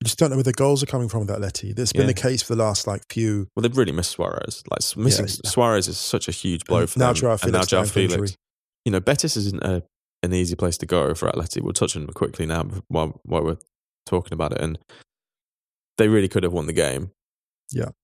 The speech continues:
Speaker 2: The Joao Felix injury is big, especially without
Speaker 1: Mm.
Speaker 2: Suarez. But their goal, for example, Carrasco's goal,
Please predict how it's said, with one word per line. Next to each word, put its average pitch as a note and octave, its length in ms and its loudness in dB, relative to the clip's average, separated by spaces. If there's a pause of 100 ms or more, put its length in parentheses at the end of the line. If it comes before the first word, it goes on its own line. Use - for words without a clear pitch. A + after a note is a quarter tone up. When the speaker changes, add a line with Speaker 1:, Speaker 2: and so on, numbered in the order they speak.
(160)
Speaker 2:
The G2+ 100 -2
Joao F#2+ 200 2
Felix E2+ 300 0
injury E2 280 0
is D2 80 -4 (260)
big, D#2 360 0 (480)
especially - 360 -2
without E2 220 2
Speaker 1:
Mm. - 40 -2
Speaker 2:
Suarez. D#2 600 0 (240)
But G#2 100 4
their A2+ 140 4
goal, C3 320 4
for - 160 -2
example, E2+ 680 -2
Carrasco's A2+ 400 -2
goal, G#2 440 0